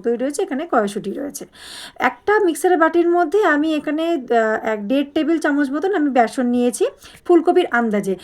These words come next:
দেখো, ফুলকপিটা এরকম টকবক করে ফুটবে, তখনই আমি ওটা জলটা ঝরাতে দিয়ে দেবো। কড়াইতে তেল দিয়ে দিয়েছি, কড়াইতে তেল দিয়ে এবার এই ফুলকপিটা জল ঝরে গেছে, এবার আমি কড়াই তেলের মধ্যে আমি দিয়ে দেবো। দিয়ে আমি ওটাকে ঢেকে ঢেকে ভাজবো।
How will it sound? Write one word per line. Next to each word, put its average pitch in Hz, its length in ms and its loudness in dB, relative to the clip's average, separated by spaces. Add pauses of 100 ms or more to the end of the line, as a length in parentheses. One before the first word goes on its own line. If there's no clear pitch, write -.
(200)
দেখো, 294 180 -2
ফুলকপিটা 349 480 2
এরকম 349 240 2
টকবক 311 300 0
করে 339 180 2
ফুটবে, 339 360 -2
তখনই 311 320 0
আমি 302 200 0
ওটা 277 220 2
জলটা 262 360 2
ঝরাতে 233 320 -4
দিয়ে 240 220 0
দেবো। 180 200 -4 (480)
কড়াইতে 320 380 2
তেল 302 280 0
দিয়ে 302 180 -2
দিয়েছি, 302 340 -2 (100)
কড়াইতে 262 300 0
তেল 254 300 0
দিয়ে 311 120 0
এবার 262 200 0
এই 233 180 2
ফুলকপিটা 233 440 -2
জল 208 220 0 (100)
ঝরে 226 220 2
গেছে, 302 340 0
এবার 302 140 2
আমি 247 200 0
কড়াই 202 240 -2
তেলের 202 280 -4
মধ্যে 220 260 -2
আমি 294 160 -2
দিয়ে 277 180 -2
দেবো। 196 240 -10 (480)
দিয়ে 320 180 4
আমি 294 260 2
ওটাকে 269 300 0
ঢেকে 269 300 0
ঢেকে 285 220 0
ভাজবো। 226 420 0